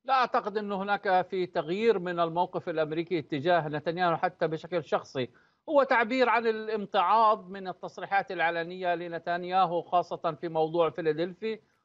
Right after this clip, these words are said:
ومحاولته المتكررة دائما وضع العراقيل والعصي في، آه، التوصل إلى اتفاق لصفقة، آه، تبادل. لكن الإدارة الأمريكية ليست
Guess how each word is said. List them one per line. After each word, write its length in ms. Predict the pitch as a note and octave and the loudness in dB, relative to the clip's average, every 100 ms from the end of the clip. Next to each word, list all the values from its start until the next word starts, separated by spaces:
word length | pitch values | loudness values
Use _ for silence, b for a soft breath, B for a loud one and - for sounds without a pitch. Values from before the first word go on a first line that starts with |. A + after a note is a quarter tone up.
| _ - | _ 2
ومحاولته 1160 | G3+ G#3+ A#3+ C4 B3 A#3+ A#3 A#3 A#3 A#3 G3+ | 2 4 2 4 6 4 2 2 4 6 4
المتكررة 880 | G3+ G3+ G3+ G#3 A#3 A#3+ G#3+ G#3 F#3+ | 2 -2 -4 -4 -2 -2 0 2 2
دائما 720 | E3+ G3+ A3 G#3 G3+ G#3 G3+ G3 | 4 2 2 0 -2 -2 -2 0
وضع 280 | G#3+ G#3+ | 2 2
العراقيل 600 | F#3+ F3+ F3+ F3 - G#3 | 2 2 4 2 0 -4
والعصي 540 | F#3+ F3 F3 G3 G3 F3+ | -2 0 -2 -4 -8 -8
في، 380 | F#3+ F#3 F#3 - _ _ - | -6 -2 -2 -4 _ _ -4
آه، 580 | D3+ D#3+ E3 E3+ E3 E3 | 2 4 4 4 4 2
التوصل 600 | - F#3 G#3 - G#3 F#3+ | 0 2 2 2 -4 -2
إلى 380 | F#3+ F#3 F3+ E3+ | 0 2 4 2
اتفاق 540 | - F3 F#3 F#3 F3+ | -2 -4 2 2 2
لصفقة، 600 | F3 E3+ D#3+ E3+ - E3 - | -6 -4 -4 -6 -2 -4 0
آه، 340 | D#3 D3+ C#3+ C#3+ | 2 2 2 -2
تبادل. 520 | D3+ C#3 C#3 B2+ C#3 | 0 2 2 2 0
لكن 220 | F3 G3+ | 0 -2
الإدارة 380 | G3+ G3 A#3+ A#3+ | -2 2 4 4
الأمريكية 480 | A3+ G#3 G3+ A#3 G#3+ | 2 0 -4 -2 2
ليست 420 | A#3+ C4+ - | 2 0 -2